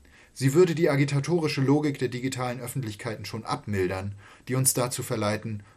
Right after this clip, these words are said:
Propagandistinnen zu werden. Doch weder politisch noch theoretisch sollten wir dabei stehen bleiben.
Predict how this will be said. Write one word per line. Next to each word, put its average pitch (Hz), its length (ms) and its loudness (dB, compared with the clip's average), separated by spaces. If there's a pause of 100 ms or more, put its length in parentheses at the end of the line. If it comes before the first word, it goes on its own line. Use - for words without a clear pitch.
Propagandistinnen 107 1040 -4
zu 98 240 -4
werden. 92 340 -6 (800)
Doch 143 180 2
weder 190 180 6
politisch 175 560 0
noch 143 120 -2
theoretisch 139 600 2
sollten 131 220 0
wir 120 80 -4
dabei 117 240 -2
stehen 110 340 -2
bleiben. 80 420 -10